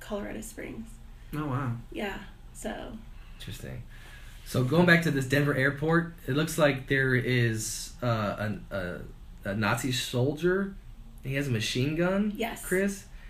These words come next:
Speaker 3: And then there's, like, a devilish Mustang statue, like a Mustang, a horse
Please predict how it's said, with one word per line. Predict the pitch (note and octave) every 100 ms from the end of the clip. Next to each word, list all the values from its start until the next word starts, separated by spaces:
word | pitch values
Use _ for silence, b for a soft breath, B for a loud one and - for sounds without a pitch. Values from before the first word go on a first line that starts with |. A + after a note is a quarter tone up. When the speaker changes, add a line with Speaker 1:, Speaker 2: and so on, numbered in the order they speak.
| B B B -
Speaker 3:
And | C3+ C3+
then | D3 D3+
there's, | D3 C#3+ C#3 C3+ B2+ C#3+
like, | B2+ A#2+ - - -
a | A#2
devilish | B2 B2 C#3 D3+ D3 C#3 C3
Mustang | C3 C#3 D#3+ D3
statue, | D3 - C#3+ C#3+ D#3 D#3 E3 E3+ B B B B B B - - - -
like | A#2
a | B2+
Mustang, | B2+ C3 - C#3+ A#2
a |
horse | F#2+ B2+ C#3+ E3+ E3+ -